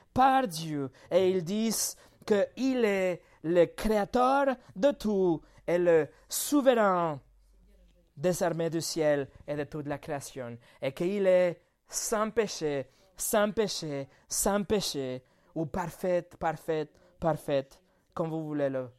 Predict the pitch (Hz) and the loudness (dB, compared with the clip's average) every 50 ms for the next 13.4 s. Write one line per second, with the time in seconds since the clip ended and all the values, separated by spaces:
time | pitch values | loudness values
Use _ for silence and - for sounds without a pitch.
0 | _ _ 131 127 131 127 120 120 117 113 113 104 - _ _ _ _ _ _ _ | _ _ -14 -8 -6 -6 -4 -6 -6 -8 -12 -18 -20 _ _ _ _ _ _ _
1 | _ _ _ _ _ _ _ _ _ _ _ _ _ _ _ _ _ _ _ _ | _ _ _ _ _ _ _ _ _ _ _ _ _ _ _ _ _ _ _ _
2 | _ _ _ _ _ _ _ - 151 165 175 180 180 170 151 - 165 156 165 170 | _ _ _ _ _ _ _ -2 0 0 2 2 0 -2 -4 -4 -6 -6 -6 -6
3 | 165 147 139 156 185 180 175 170 165 156 147 - _ _ - 143 180 202 202 - | -6 -6 -4 -2 2 2 2 2 2 -2 -4 -8 _ _ -6 -2 0 0 0 2
4 | - 202 185 - 202 196 190 196 190 180 160 160 160 185 175 - 175 170 - - | 2 0 2 4 4 6 6 6 6 4 2 0 0 0 -2 -2 -2 -4 -2 -2
5 | 180 160 156 - - - 185 175 175 185 190 185 190 180 175 175 - - - - | -2 -2 -2 -4 -2 0 2 2 2 2 4 6 6 6 6 4 0 -10 -20 -12
6 | - - 196 196 196 190 180 185 - 202 226 214 214 214 202 - - - - 233 | -4 -2 0 4 6 6 4 6 6 4 6 6 4 0 0 -2 -6 -6 -4 -4
7 | 240 240 226 190 185 175 - 214 220 196 208 214 208 - 208 208 185 - - - | -2 -2 4 4 4 4 4 2 0 2 2 2 2 4 2 0 0 0 -2 -2
8 | 202 190 202 208 196 196 196 196 185 - - - - - 214 226 190 220 214 196 | -2 -2 0 2 6 6 6 6 6 2 -6 -4 2 4 4 4 4 2 0 0
9 | - - - 233 254 254 262 262 262 202 247 247 240 240 247 262 269 262 226 180 | -2 -6 -4 -2 0 2 2 2 4 6 6 6 6 6 2 2 2 2 0 -2
10 | 139 120 120 _ _ _ _ _ _ _ - - - - 233 254 254 254 240 190 | -4 -6 -10 _ _ _ _ _ _ _ -20 -20 -8 -2 0 8 8 8 8 8
11 | 156 - - 254 269 285 277 262 240 233 233 220 208 220 220 214 175 214 214 - | 2 -2 2 2 4 4 4 4 4 4 2 2 2 0 0 0 0 -2 -4 -4
12 | - - - - 285 254 196 - 220 208 202 196 - - - - - 165 160 185 | -4 -6 -6 -4 -6 -6 -6 -6 -2 0 2 2 0 0 -10 -18 -16 -12 -10 -2
13 | 185 277 285 269 233 226 226 226 | 2 4 4 4 4 4 2 2